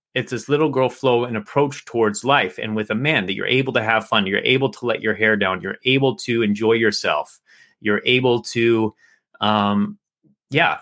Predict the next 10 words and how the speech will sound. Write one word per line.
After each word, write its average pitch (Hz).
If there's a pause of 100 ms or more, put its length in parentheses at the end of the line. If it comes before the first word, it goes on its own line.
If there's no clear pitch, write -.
go 123
with 131
the 120
flow 131
in 101
a 95
lot 87
of -
ways. - (960)
So 147